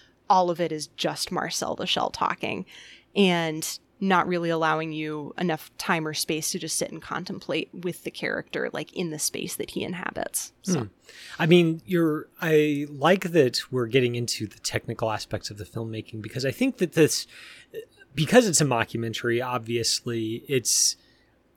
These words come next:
Speaker 2: very invested in not being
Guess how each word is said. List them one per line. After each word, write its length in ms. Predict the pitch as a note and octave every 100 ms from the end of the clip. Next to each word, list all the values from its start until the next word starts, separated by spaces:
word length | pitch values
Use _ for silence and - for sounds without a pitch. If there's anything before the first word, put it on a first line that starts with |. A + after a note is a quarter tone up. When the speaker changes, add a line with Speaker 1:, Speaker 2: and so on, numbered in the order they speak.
| _ D#3
Speaker 2:
very 460 | B2 D#3+ E3+ D#3+ C3+
invested 640 | B2+ A#2+ A#2+ - - C3
in 260 | C#3+ C3+ A2+
not 260 | B2 B2+ - -
being 520 | E3+ F3 F3 E3+